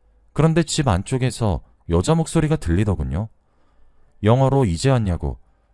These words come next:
저녁 준비 다 됐다고 말하는 것 같았어요. 요리를 하다가 나온 건지 앞치마를 두른 채로 제 집인 양 자연스럽게 걸어 나오더군요.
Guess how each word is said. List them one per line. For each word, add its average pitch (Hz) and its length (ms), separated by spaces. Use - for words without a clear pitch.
저녁 151 280
준비 160 240
다 - 160
됐다고 101 380
말하는 107 340
것 135 120
같았어요. 76 640
요리를 104 280
하다가 120 300
나온 92 260
건지 98 520
앞치마를 107 580
두른 87 280
채로 87 520
제 - 180
집인 113 320
양 69 180
자연스럽게 147 640
걸어 98 280
나오더군요. 92 680